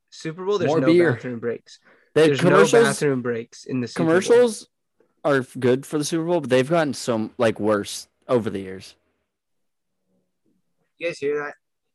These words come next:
Speaker 3: Yeah.
Speaker 1: Damn, that's tough. That's tough.
Speaker 3: All right, well, let's get to the game here. Uh, what are some storylines besides the obvious of the, everyone's talking about the Bengals O line. Will they hold up versus the Rams D line?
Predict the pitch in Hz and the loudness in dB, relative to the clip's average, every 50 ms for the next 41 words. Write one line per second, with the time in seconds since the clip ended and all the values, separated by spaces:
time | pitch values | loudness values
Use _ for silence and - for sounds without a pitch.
0 | _ _ _ _ _ _ _ - - 95 90 - 120 _ _ _ _ _ _ _ | _ _ _ _ _ _ _ -12 -12 -10 -10 -12 -14 _ _ _ _ _ _ _
1 | _ _ _ _ _ _ _ _ - - - _ _ - - - _ _ _ _ | _ _ _ _ _ _ _ _ -20 -20 -20 _ _ -20 -20 -20 _ _ _ _
2 | - _ _ _ _ - - - _ - _ - - - - _ - - 104 104 | -20 _ _ _ _ -20 -20 -20 _ -20 _ -20 -20 -20 -20 _ -12 -10 -6 -4
3 | 107 113 110 - - 131 147 - - 180 147 - 127 120 101 - 117 104 107 107 | -2 -4 -4 -4 -6 -6 -6 -2 -2 -2 -2 -2 -6 -8 -6 -4 -4 -4 -4 -4
4 | 104 113 113 95 98 101 - - _ _ _ _ _ - 117 95 95 95 95 98 | -6 -6 -8 -8 -8 -8 -12 -14 _ _ _ _ _ -8 -8 -6 -6 -6 -8 -10
5 | 98 101 - _ _ 123 120 113 - - 113 - - - 120 110 107 107 104 104 | -12 -14 -16 _ _ -8 -8 -6 -6 -10 -10 -12 -8 -6 -4 -4 -2 -2 -2 -4
6 | 104 104 104 101 - - _ _ _ _ _ _ _ - - - 151 151 151 156 | -4 -6 -8 -10 -12 -18 _ _ _ _ _ _ _ -6 0 2 4 6 4 4
7 | 143 139 - - - _ _ _ _ _ - 107 113 113 104 117 113 110 - - | 2 0 -8 -12 -14 _ _ _ _ _ 0 0 0 2 2 0 0 0 -2 -2
8 | 117 104 92 - - 101 101 98 92 - _ _ _ _ _ _ _ _ _ _ | -4 -4 -4 -4 -4 -4 -4 -4 -6 -8 _ _ _ _ _ _ _ _ _ _
9 | _ _ _ _ - 139 127 127 123 120 - 131 120 - 139 120 110 113 101 - | _ _ _ _ 0 0 2 2 -2 0 0 -2 -2 0 0 0 0 0 0 0
10 | 95 110 113 113 113 113 104 113 110 104 104 104 107 107 107 107 107 104 107 101 | -2 -2 -2 0 0 -2 0 0 0 0 0 0 -2 -2 -2 -2 -2 -4 -2 -2
11 | 107 104 104 113 110 104 104 110 107 107 104 _ _ 117 110 - - - 101 101 | -2 -4 -2 -4 -4 -2 -2 -2 -2 -2 -4 _ _ -10 -10 -8 -8 -6 -4 -2
12 | 104 110 110 110 104 - 117 113 107 110 110 113 117 123 147 156 | -2 -2 -2 -4 -4 -6 -4 -4 -2 -2 -2 -2 -2 -4 -4 -6